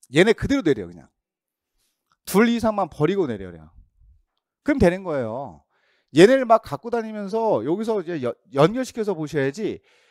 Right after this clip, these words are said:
뭐 둘 이상을 따로 외우고 특별시를 따로 외우고 그러면 정신이 하나도 없단 말이야.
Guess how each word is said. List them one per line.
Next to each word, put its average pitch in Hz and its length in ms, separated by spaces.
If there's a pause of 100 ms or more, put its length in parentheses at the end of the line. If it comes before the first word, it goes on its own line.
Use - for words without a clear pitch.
(140)
뭐 185 160
둘 - 260
이상을 214 380
따로 185 320
외우고 170 360
특별시를 202 540
따로 180 240
외우고 165 240
그러면 160 220
정신이 151 400
하나도 196 240
없단 113 260
말이야. 85 340